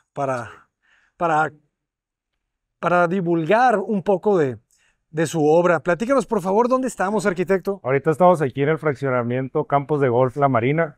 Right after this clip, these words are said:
Speaker 2: Es un fraccionamiento, como puedes ver, en desarrollo, por así decirlo. Hay mucha construcción, mucho movimiento. La casa que está aquí atrás de mí es la Casa Tostado. Esta casa se desarrolló el proyecto y se llevó la construcción a cabo del,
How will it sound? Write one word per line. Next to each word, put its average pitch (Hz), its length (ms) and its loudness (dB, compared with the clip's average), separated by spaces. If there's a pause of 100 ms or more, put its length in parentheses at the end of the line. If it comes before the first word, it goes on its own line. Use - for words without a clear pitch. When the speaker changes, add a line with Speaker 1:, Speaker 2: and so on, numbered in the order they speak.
Speaker 2:
Es 131 120 -4
un 139 100 2
fraccionamiento, 127 540 4
como 127 220 6
puedes 139 240 6
ver, 147 140 4
en 151 120 2
desarrollo, 143 760 2
por 135 160 -4
así 127 220 -4
decirlo. 147 580 0 (320)
Hay 127 120 2
mucha 143 260 4
construcción, 147 640 4
mucho 143 240 -2
movimiento. 135 720 0 (420)
La 123 120 4
casa 135 220 4
que 143 100 2
está 135 180 4
aquí 135 180 4
atrás 143 300 4
de 143 100 4
mí 151 180 2
es 131 300 -4
la 139 140 4
Casa 143 260 0
Tostado. 117 640 2 (460)
Esta 151 280 4
casa 175 680 6
se 135 500 6
desarrolló 131 920 4
el 139 100 -2
proyecto 139 560 4
y 143 60 0
se 131 100 -2
llevó 120 160 4
la 147 140 4
construcción 135 540 -4
a 139 60 -2
cabo 143 320 2
del, 131 180 0